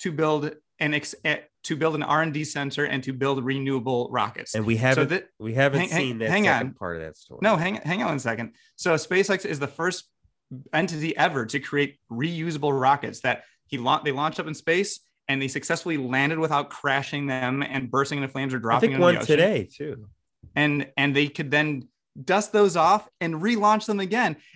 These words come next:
Speaker 1: And that saves about ninety percent of the cost of, instead of just, like,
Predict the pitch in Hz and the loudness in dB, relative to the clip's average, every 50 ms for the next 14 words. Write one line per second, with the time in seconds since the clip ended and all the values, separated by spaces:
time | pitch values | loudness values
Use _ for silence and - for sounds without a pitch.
0 | _ - 170 170 170 156 143 143 175 202 220 214 - - - - - 196 190 185 | _ -8 -8 -6 -6 -4 0 4 6 6 6 6 4 -2 -6 -2 0 2 4 4
1 | 180 165 160 143 160 156 156 156 151 - 160 151 151 151 165 196 220 214 233 220 | 2 0 -2 0 2 2 4 2 0 -4 -6 -2 0 0 0 0 0 -2 -4 -6
2 | - 220 208 - - 208 196 185 165 165 - - - 185 175 151 151 151 - _ | -6 -6 -4 -2 -2 -4 -4 -4 -6 -8 -4 0 2 4 4 4 2 0 -6 _
3 | _ _ _ _ _ - 160 156 156 151 151 147 - - 160 156 156 156 147 - | _ _ _ _ _ 0 2 4 4 2 0 -4 -10 -8 -8 -6 -6 -6 -8 -4
4 | - 175 160 151 156 151 170 160 151 151 - | -2 -2 -2 -2 -2 -2 -2 -2 -2 -4 -10